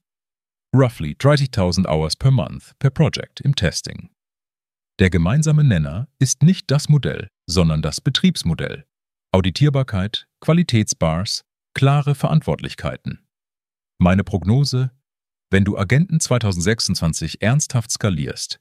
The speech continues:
wird dein Engpass nicht Compute oder Prompting sein, sondern Governance Design.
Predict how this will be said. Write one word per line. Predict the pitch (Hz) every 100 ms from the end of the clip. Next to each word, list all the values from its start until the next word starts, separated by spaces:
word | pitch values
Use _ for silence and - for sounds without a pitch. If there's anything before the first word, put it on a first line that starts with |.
| _ -
wird | 85 95
dein | 85
Engpass | 117 156 - 123 - -
nicht | 117 - -
Compute | 151 156 95 95 -
oder | - -
Prompting | - 107 80 - 76
sein, | 71 67 73 131 _ _ _ -
sondern | 110 151 156 160 165 _ -
Governance | 165 95 78 73 -
Design. | - 73 69 64 65